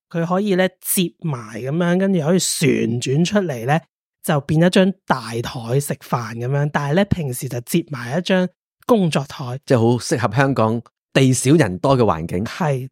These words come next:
Speaker 1: 都不枉我一眼就睇中佢啦。噉啊，and then 呢，我個 view 呢，而家呢，就可以望住一堆樹啊，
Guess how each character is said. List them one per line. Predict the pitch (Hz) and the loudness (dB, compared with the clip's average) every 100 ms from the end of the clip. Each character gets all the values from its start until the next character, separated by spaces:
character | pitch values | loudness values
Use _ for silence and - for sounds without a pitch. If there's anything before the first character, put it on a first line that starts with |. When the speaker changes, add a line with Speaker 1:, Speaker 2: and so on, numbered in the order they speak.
| - | -2
Speaker 1:
都 | 220 | 0
不 | 220 214 | 2 2
枉 | 175 151 165 | 2 0 -2
我 | 147 | -2
一 | 151 | -2
眼 | 202 190 170 139 127 156 | -2 0 2 2 0 -2
就 | 139 | -2
睇 | - 135 | -4 -4
中 | 147 131 | -4 -4
佢 | 127 117 | -6 -8
啦。 | 123 - _ _ _ | -10 -18 _ _ _
噉 | - 208 220 | -6 0 2
啊， | 180 | 2
and | 160 156 | 0 0
then | 170 | 2
呢， | 208 208 | 2 0
我 | 156 151 160 | -2 -4 -4
個 | 151 156 151 151 147 147 143 | -4 -4 -2 0 0 -2 0
view | 147 214 208 202 | 4 6 6 6
呢， | 196 | 6
而 | 180 135 | 2 0
家 | 139 165 | -2 -2
呢， | 175 | -2
就 | 170 139 | -2 -4
可 | 156 | -2
以 | 170 | 0
望 | 160 160 151 147 143 139 | 2 4 4 4 0 -2
住 | 156 | -2
一 | 175 - - | -4 -4 -2
堆 | 180 175 | 0 0
樹 | - - 170 135 127 135 | -2 -6 -6 -6 -4 -4
啊， | 127 | -4